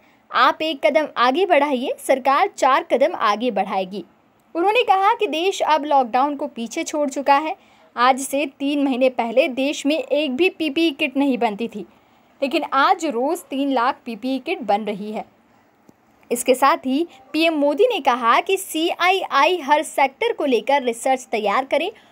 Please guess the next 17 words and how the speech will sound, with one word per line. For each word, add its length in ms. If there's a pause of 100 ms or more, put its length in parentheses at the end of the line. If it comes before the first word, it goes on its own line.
(160)
और 100
प्लान 440
मुझे 320
दे। 160 (440)
इसके 240
अलावा 380
पीएम 340
मोदी 280
ने 180
कई 240
बातें 400
कहीं, 320
जिनमें 300
ये 180
बात 380
खास 280
रही। 200